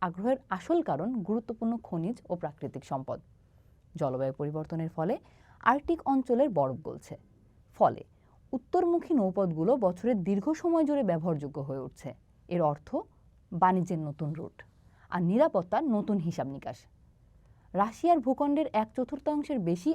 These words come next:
আর্কটিকে অবস্থিত। তাই মস্কো এই অঞ্চলকে বরাবরই তাদের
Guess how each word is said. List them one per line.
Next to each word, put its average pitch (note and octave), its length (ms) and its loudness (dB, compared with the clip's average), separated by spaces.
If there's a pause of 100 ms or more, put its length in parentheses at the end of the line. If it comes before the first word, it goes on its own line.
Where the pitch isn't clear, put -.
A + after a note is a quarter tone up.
আর্কটিকে F3 400 -2
অবস্থিত। C3+ 440 -8 (640)
তাই G#3+ 220 6 (380)
মস্কো A#3+ 500 2
এই F4 80 4
অঞ্চলকে D#4 440 0 (140)
বরাবরই A#3 460 6
তাদের G#3 200 2